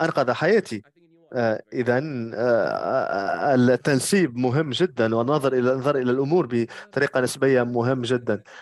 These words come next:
لدي العديد من الأسئلة الأخرى في علاقة بأدوار، آه، أطراف الأخرى، ربما، ربما نتحدث عن ذلك، آه، لاحقا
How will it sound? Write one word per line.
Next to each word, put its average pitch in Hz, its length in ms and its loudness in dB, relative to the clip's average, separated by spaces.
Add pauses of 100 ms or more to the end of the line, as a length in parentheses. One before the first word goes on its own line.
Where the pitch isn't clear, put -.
(180)
لدي 135 340 4
العديد 127 480 0
من 123 140 -2
الأسئلة 120 760 0 (140)
الأخرى 127 640 0
في 131 120 -2
علاقة 123 440 2
بأدوار، 120 880 0 (420)
آه، 123 200 0
أطراف 127 300 -2
الأخرى، 131 340 0
ربما، 123 380 -4
ربما 123 340 0
نتحدث 127 520 -4
عن 120 220 -2
ذلك، 131 400 0 (520)
آه، 120 200 0
لاحقا 127 720 0